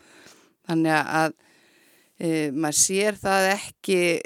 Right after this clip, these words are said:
ganga upp, en hins vegar náttúrulega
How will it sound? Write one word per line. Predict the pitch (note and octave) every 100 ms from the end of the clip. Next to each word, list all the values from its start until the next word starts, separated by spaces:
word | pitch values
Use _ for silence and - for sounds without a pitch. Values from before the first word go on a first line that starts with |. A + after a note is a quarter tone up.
| - D#3 D#3 - - -
ganga | F3+ G#3+ - F3 G3
upp, | - F3 - -
en | E3
hins | E3 -
vegar | F3 E3
náttúrulega | E3 E3 - F3 E3+ E3 E3 D#3+